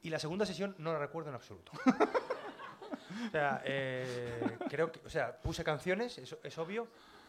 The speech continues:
La gente parecía divertirse. No me acuerdo de nada. Me llevaron a la cabina y yo estaba ahí.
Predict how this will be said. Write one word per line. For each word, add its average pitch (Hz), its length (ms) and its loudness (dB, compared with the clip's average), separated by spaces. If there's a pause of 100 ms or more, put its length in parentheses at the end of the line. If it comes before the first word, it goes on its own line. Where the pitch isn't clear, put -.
(140)
La 127 100 2
gente 151 240 2
parecía 143 380 2
divertirse. 165 500 2
No 175 80 -2
me 185 80 4
acuerdo 196 220 6
de 170 80 6
nada. 117 340 0
Me 143 120 -2
llevaron 151 280 2
a - 20 -2
la 165 100 -2
cabina 190 340 -4 (600)
y 139 240 4
yo 143 100 4
estaba 151 240 4
ahí. 143 180 2